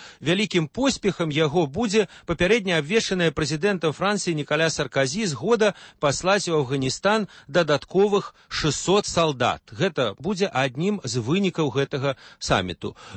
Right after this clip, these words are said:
Э, ну, вось, кажучы ваеннай мовай, это дзве роты. І вось, Войцах, вы казалі пра тое, што нато дае бяспеку.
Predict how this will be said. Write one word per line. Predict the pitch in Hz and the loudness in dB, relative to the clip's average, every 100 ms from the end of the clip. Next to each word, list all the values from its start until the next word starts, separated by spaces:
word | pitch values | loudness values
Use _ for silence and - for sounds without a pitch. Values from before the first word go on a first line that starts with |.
| - | -8
Э, | 123 123 | -2 0
ну, | 151 208 | 4 4
вось, | 175 180 - | 4 2 0
кажучы | - 190 165 160 | 0 0 0 -2
ваеннай | 147 160 165 135 127 | 0 0 0 0 0
мовай, | 127 185 226 120 87 - | 0 2 2 0 -6 -10
это | - - | -8 -10
дзве | 101 107 113 190 202 - | -8 -6 0 0 0 -4
роты. | 123 123 107 - - _ - | 0 0 0 -6 -20 _ -6
І | 165 | -2
вось, | 165 254 220 - | 2 4 2 0
Войцах, | 208 180 160 247 - 220 - | 0 0 2 2 2 0 0
вы | 190 190 240 | -2 0 0
казалі | - 185 160 214 202 | 2 2 4 2 2
пра | 170 165 160 | 0 0 0
тое, | 196 220 214 196 | 2 4 4 2
што | - - 147 | -2 -4 -4
нато | 143 180 165 151 | 0 0 2 -2
дае | 123 117 151 156 | -2 -2 0 0
бяспеку. | 139 143 139 - 208 240 - 196 | 0 0 0 -4 0 0 0 -8